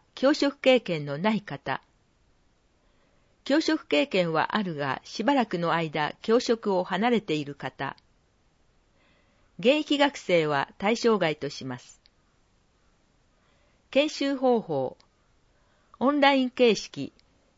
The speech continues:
使用ツール、Zoomによるリモート研修会、第一回、第三回と、授業参観の現地研修会、第二回。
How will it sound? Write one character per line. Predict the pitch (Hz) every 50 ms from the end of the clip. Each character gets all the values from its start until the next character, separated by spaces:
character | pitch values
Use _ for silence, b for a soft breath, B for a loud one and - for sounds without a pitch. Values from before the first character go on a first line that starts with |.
| _
使 | - - - 208 226
用 | 254 277 277 277
ツ | - - 240
ー | 240 214 180
ル、 | 151 147 143 156
Zoom | 165 190 240 254 226 185 147 117 - - - -
に | - 226 247
よ | 240 208 185
る | 175 185 170 160 - - -
リ | - 190 214
モ | 247 302 311
ー |
ト | - - 262
研 | - 254 247 240
修 | 233 - - 226 220 202
会、 | - - 143 135 131 123 _ _ b b b b b b b b b b
第 | 214 269 294 226 175
一 | 180 - _ _ -
回、 | - 214 196 156 - - _ _ - -
第 | 254 269 269 214
三 | - - 220 220 214
回 | 208 - 220 214 175
と、 | - - 156 143 - - b b b b b b b b
授 | - 196 214
業 | 226 285 294 294
参 | 277 - 277 277 254 233
観 | - 185 180 170 165
の | 156 151
現 | 151 175 214 277
地 | 269 - -
研 | - 240 240 240
修 | - - 233 226 208
会、 | 196 - - 139 139 131 - _ _ _ _ -
第 | 185 214 240 196
二 | 147 143 139
回。 | - - 156 151 151 - 160